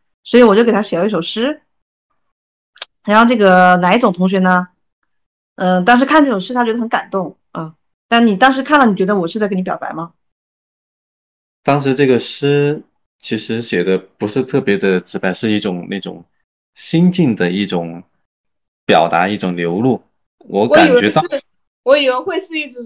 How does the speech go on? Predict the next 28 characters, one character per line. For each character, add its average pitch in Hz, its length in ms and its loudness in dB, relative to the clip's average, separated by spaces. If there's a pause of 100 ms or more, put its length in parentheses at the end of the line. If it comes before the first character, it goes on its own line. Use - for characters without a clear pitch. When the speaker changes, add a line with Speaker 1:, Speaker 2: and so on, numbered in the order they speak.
Speaker 3:
一 311 160 -8
首 208 220 -10
藏 202 360 -12
头 214 220 -8
诗， 233 320 -8
就 285 100 0
是 - 220 0 (420)
很 - 160 4
明 523 120 2
显 453 480 2
的。 539 800 -6 (840)
Speaker 2:
<laughs> - 0 -
是 131 260 -6
把 95 360 -6 (100)
当 127 160 -8
时 123 140 -10
的 104 120 -6
一 104 80 -4
个 92 160 -4
情 90 300 -12
境 107 180 -6
用 107 160 -4
一 101 60 -4
种 85 300 -6
很 85 280 -8
诗 113 320 -8
意 117 140 0
的 90 260 -4